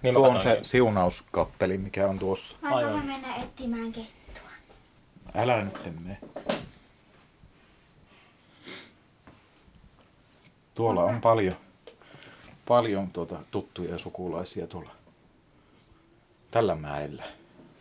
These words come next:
Speaker 1: Okei.
Speaker 2: Mun isovanhemmat on tuossa ihan niinku
Speaker 1: Alle sadan metrin päässä.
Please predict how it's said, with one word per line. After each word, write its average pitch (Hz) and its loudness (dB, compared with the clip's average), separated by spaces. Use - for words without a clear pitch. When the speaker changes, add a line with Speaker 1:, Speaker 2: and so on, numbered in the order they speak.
Speaker 1:
Okei. 104 0
Speaker 2:
Mun 98 -2
isovanhemmat 90 -2
on 87 -8
tuossa - -8
ihan 85 -8
niinku 85 -10
Speaker 1:
Alle 110 0
sadan 101 0
metrin - -12
päässä. - -16